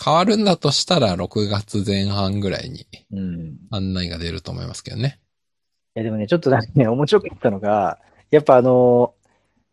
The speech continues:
Speaker 2: あの、このネタバレっていうキーワードが、あの、まあ、今も話ありましたけど、このもう何十年も前にこのね、原作が完結していて、
Speaker 1: はい。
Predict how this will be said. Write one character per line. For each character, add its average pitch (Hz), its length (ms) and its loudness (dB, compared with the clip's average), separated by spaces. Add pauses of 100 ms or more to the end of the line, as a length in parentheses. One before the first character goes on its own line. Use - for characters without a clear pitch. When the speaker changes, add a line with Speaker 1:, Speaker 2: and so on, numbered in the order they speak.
(500)
Speaker 2:
あ 127 80 -4
の、 110 960 -4
こ 127 120 -6
の 117 100 -2
ネ 117 180 0
タ 214 200 8
バ 247 160 8
レ 247 160 10
っ 240 40 4
て 233 400 4
い 233 100 6
う 226 200 2
キ 214 320 -2
ー - 20 0
ワ 208 220 6
ー 165 40 4
ド 131 120 2
が、 107 540 0 (320)
あ 110 120 -8
の、 101 720 -8
ま 120 220 -4
あ、 120 40 -2
今 143 160 0
も 113 140 4
話 113 260 2
あ 117 60 4
り 107 60 -2
ま 110 100 0
し - 80 -6
た 101 60 -10
け 95 60 -4
ど、 92 120 -6
こ 92 100 -4
の 92 160 -4
も 98 280 -4
う - 40 -20 (200)
何 131 240 -2
十 143 260 2
年 110 180 0
も 98 80 -4
前 104 180 -4
に 92 120 -6
こ 92 100 -8
の 90 240 -4
ね、 110 160 -4
原 135 220 -2
作 - 160 2
が - 80 2
完 156 280 0
結 160 300 -2
し - 140 -4
て 156 160 6
い 147 160 0
て、 151 680 6
Speaker 1:
は - 160 -2
い。 82 100 -2